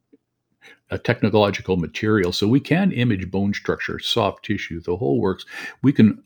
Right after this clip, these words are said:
plan our cases. We can actually see better and diagnose the situations that every person has a little bit better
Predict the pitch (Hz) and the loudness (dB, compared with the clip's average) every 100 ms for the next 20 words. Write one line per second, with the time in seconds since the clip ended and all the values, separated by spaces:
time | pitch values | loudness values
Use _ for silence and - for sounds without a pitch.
0 | _ _ _ - - 143 143 139 104 98 | _ _ _ -20 -6 0 2 2 0 -2
1 | 90 95 92 113 98 135 - 80 - - | -2 -2 -2 -4 -4 -4 -6 -6 -4 0
2 | 151 190 113 98 104 - 107 101 98 98 | 2 2 2 0 0 0 -2 -2 -2 -4
3 | 95 95 110 180 - - - 92 98 90 | -4 -2 -2 -2 -4 -6 -6 -6 -6 -4
4 | 90 - 95 98 _ - - 98 98 104 | -4 -4 -6 -6 _ -20 -8 -2 0 0
5 | 95 95 92 90 80 95 92 98 92 90 | 0 -4 -4 -8 -6 -4 -2 -2 -2 -2
6 | 87 82 87 117 | -6 -6 -6 -6